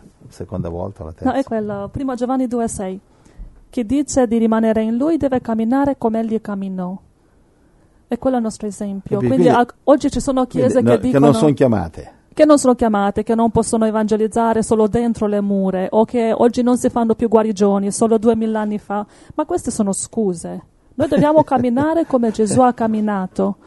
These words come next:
Speaker 2: e quelli che lo fanno sono chiese da Dio che parlano la parola e possiamo fidarci.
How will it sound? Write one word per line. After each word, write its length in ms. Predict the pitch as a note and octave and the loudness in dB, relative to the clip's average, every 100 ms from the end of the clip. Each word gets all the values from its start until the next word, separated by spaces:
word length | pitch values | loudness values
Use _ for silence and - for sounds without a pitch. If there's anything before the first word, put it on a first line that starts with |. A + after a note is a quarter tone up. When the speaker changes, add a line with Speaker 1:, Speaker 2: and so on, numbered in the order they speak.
| - _ | -20 _
Speaker 2:
e 140 | - B3+ | -2 2
quelli 260 | C#4+ A#3+ | 4 2
che 140 | A3+ A3 | 2 2
lo 140 | A#3+ | 2
fanno 560 | - A#3 C4 D4+ F4+ E4+ | 2 0 2 2 2 2
sono 280 | - A#3 | 0 0
chiese 300 | B3 A3+ A3 | 0 0 0
da 140 | G#3 G3 | 0 -2
Dio 500 | F3+ G#3 A3+ D4 D#4+ | -4 -2 2 2 2
che 240 | - G3+ | -2 -4
parlano 600 | F3+ G3+ G3+ G3+ G3 F#3+ F#3 | -2 -4 -2 -2 -2 0 0
la 160 | F#3+ | -2
parola 640 | - F#3+ G3+ A#3 C4 C4 - | -4 -2 0 2 2 0 -2
e 100 | G#3+ | -2
possiamo 380 | G3+ - G#3 G3+ | -2 -2 -2 -2
fidarci. 640 | - G3 F3+ F3+ - G#3 | -2 -4 -6 -8 -10 -10